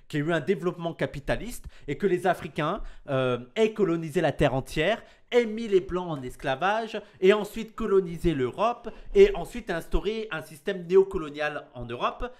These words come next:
et que maintenant, euh, ce système se perdure et qu'il y a des Blancs qui sont arrivés en Afrique et que les Blancs arrivés en Afrique, ils sont réduits aux strates inférieures de la société, à des boulots de merde,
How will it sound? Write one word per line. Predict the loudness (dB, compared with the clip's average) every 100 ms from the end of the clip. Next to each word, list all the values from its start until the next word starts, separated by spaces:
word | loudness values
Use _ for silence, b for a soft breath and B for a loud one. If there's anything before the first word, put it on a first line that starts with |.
| B -8
et | -4
que | 0 0
maintenant, | -2 -4 -2 0 -2 B B -2
euh, | 0 2 0
ce | 0 -4
système | -6 -2 0 0 -4
se | -10
perdure | -4 -4 -2 -4
et | -2
qu'il |
y | -2
a |
des | -2
Blancs | -2 -2 -4
qui |
sont | -10
arrivés | -10 -8
en | -8 -8
Afrique | -10 -14 -16 b b
et | -8 -2
que |
les | -2 -2
Blancs | -2 -2 -2
arrivés | -4 -4 -6
en | -4
Afrique, | -4 -4 -6 -8 B B -14 -10
ils | -8
sont | -6 -6 2
réduits | 4 4 2
aux | -4
strates | -4 -6 -6 -4 -8 -8 _
inférieures | 0 2 -2 0 -2 -2
de |
la | -6 -6
société, | -10 -12 -10 -10 -12 B B -2
à | 0
des | 0 0
boulots | -2 -4 -4
de |
merde, | -2 0 0 -4